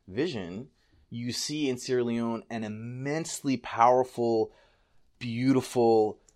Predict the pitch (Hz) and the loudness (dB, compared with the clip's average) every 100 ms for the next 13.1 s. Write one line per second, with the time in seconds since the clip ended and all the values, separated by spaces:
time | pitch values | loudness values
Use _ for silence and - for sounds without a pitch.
0 | _ - - - 120 120 123 120 117 117 | _ -6 -2 -2 0 2 6 6 4 2
1 | 113 - 123 127 113 117 120 117 107 101 | -4 0 4 4 4 0 0 -2 -4 -6
2 | - 110 110 110 110 110 107 98 90 - | 0 2 2 0 0 0 -2 -4 -6 -10
3 | - 107 101 101 104 - 98 104 104 104 | -8 -6 -4 -4 -6 -6 -6 -4 -4 -6
4 | - 113 98 98 101 101 95 98 98 90 | -10 -6 0 0 0 -4 -6 -4 -4 -6
5 | 95 - 95 90 82 82 82 202 233 - | -8 -8 -8 -6 -6 -2 -2 -2 -6 -14
6 | - 101 101 - - 117 117 117 107 98 | -6 -4 -4 -8 -10 -10 -8 -4 -2 -2
7 | 101 98 - 107 98 95 98 98 95 104 | -2 -2 -4 -6 -6 -6 -8 -8 -6 -6
8 | 104 104 92 107 - 104 107 117 104 - | -6 -8 -8 -8 -2 0 0 -2 -8 -8
9 | 107 104 - 107 - 104 95 92 110 151 | -10 -10 -8 -10 -8 -6 -6 -2 -2 -2
10 | 127 98 101 110 113 98 92 101 110 110 | -2 -4 -2 -2 -6 -6 -6 -6 -6 -6
11 | 110 98 107 113 110 90 98 113 - 107 | -6 0 2 4 2 2 2 2 0 -2
12 | 101 92 104 110 107 104 104 - 113 107 | -2 -6 -6 -6 -6 -8 -8 -4 -2 -2
13 | - | -8